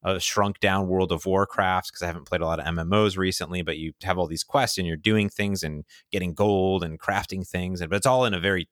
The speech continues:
tight, small area. And when you do a quest, instead of traveling to a location, such as what you would do in World of Warcraft,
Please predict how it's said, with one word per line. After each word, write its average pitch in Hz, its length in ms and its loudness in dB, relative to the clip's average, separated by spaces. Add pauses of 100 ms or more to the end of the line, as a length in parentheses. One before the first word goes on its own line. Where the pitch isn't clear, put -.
tight, - 360 -6
small 87 420 -4
area. 87 460 0 (800)
And 92 440 -4 (320)
when 107 100 2
you 101 80 2
do 98 160 2
a 98 60 0
quest, 180 460 0
instead 113 260 0
of 95 100 -4
traveling 117 600 2
to 95 180 -2
a - 20 2
location, 80 760 -6
such - 240 -8
as 82 80 -8
what - 120 -12
you 85 80 -4
would 82 100 -4
do 76 160 -4
in 71 160 -12
World 85 240 -2
of 73 80 -6
Warcraft, 98 600 0